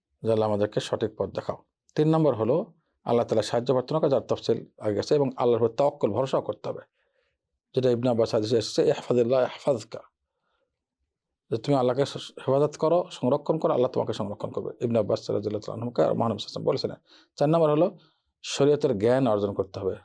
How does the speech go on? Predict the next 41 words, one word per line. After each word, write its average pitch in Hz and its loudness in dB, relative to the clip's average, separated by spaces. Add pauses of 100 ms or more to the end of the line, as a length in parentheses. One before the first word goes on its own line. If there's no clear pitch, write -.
(100)
শরীয়তের 104 -2
জ্ঞান 117 2 (200)
কন্টিনিউয়াসলি 139 0
অর্জন 101 -2
করতে - -2
হবে। 135 6
এলম 117 4
হলো 110 2
নূর, 143 0
মনে 101 -4
রাখতে - -6
হবে, - -10 (640)
এই 117 0
নূর 135 2
আমাদেরকে 110 0
পথ 101 2
দেখাবে - -8 (1040)
আল্লাহ 110 2
তাআলার 95 -10 (300)
ইচ্ছা। - -8 (1080)
পাঁচ 139 -2
নম্বর 147 4
হলো 147 2 (420)
নেক 131 0
কাজের 127 2
সংস্পর্শ, - -2
যেটা - -6
আমি 110 -2
কিছুক্ষণ 110 -4
আগে 107 0
উদাহরণ 110 0
দিয়েছি। 120 -2 (720)
বিশুদ্ধ 135 2
হাদিস 127 2
সহিহ 123 4
মুসলিমের, 117 -2
যে - -6
আল্লাহ 110 2
রাসূল 107 0
বলেছেন 107 0
যে 107 2